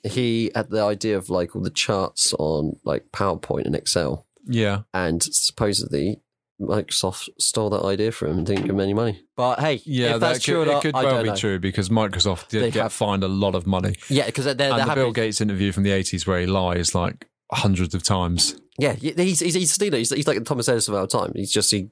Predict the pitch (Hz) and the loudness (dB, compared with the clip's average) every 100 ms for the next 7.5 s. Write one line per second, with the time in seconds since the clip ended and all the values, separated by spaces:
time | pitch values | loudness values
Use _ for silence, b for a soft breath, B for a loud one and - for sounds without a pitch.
0 | - 131 107 104 104 - 98 - 92 107 | -2 0 0 0 0 0 -2 -2 2 2
1 | - - 95 85 110 127 156 156 - - | 0 -2 -2 0 0 0 0 0 -2 -4
2 | 185 143 101 107 98 95 95 90 87 90 | -2 0 0 0 0 0 0 2 2 2
3 | 85 - 90 90 85 90 87 - 90 98 | 2 2 2 2 2 2 0 2 0 0
4 | - - 113 107 127 123 123 110 101 - | -4 0 0 0 0 0 0 0 0 -2
5 | _ _ _ - 117 139 143 131 - 147 | _ _ _ -18 -4 0 2 2 2 0
6 | 127 110 95 110 101 104 92 82 101 98 | 0 0 2 2 2 0 0 0 0 0
7 | 98 110 101 98 | 2 2 2 0